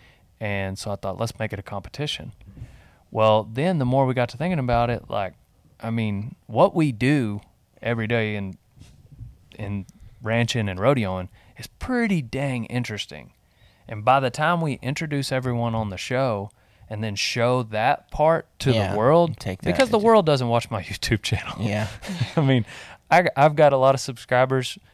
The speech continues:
Speaker 1: compared to what I had a long time ago, but I don't have that many subscribers. So it's okay if we, if there's a taste of what you might see us do had you been a O G follower for the last eight years.
Speaker 2: Yeah.
Speaker 1: Point being,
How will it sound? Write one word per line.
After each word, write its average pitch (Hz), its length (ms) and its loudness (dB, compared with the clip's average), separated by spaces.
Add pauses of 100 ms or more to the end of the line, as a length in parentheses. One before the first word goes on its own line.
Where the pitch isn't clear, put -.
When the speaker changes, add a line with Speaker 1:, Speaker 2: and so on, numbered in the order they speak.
Speaker 1:
compared 123 420 -4
to 117 80 -4
what 117 180 -2
I 113 80 2
had 120 160 0
a 117 60 -2
long 101 160 -4
time 127 200 -4
ago, 127 200 -2
but 110 160 -4
I 262 100 2
don't 233 160 2
have 117 160 0
that 98 160 -4
many 101 160 -6
subscribers. - 720 -12 (500)
So 113 400 2 (840)
it's 226 220 -2
okay 160 460 -2
if 117 140 -10
we, 110 300 -8 (600)
if - 180 -14
there's 117 240 -8
a 92 80 -12
taste - 640 -6 (280)
of 107 120 -8
what 110 240 -2
you 107 120 -6
might 107 300 -6
see 107 340 -6
us 95 220 -6
do 101 220 -6
had 104 260 -4
you 101 80 -6
been 92 500 -8
a 92 440 -12 (100)
O 110 160 -2
G 104 180 -6
follower 95 440 -6
for 95 160 -12
the 90 80 -8
last 90 320 -8
eight 90 140 -10
years. - 360 -14
Speaker 2:
Yeah. 104 280 -2 (1040)
Speaker 1:
Point 175 260 0
being, 107 360 -6